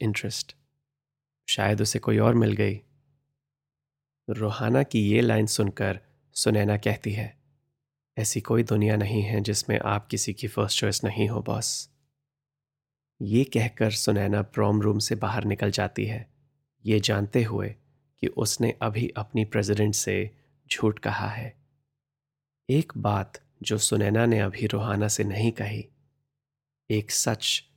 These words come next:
जो उसने रूहाना से छुपाया, वो है कि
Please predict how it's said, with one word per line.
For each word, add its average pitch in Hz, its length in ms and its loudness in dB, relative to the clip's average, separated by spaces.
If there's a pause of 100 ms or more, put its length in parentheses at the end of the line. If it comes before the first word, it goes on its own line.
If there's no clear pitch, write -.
जो 139 200 4
उसने 107 280 0
रूहाना 107 400 0
से 110 160 0
छुपाया, 104 540 -4 (760)
वो 110 160 4
है 117 180 2
कि 107 400 0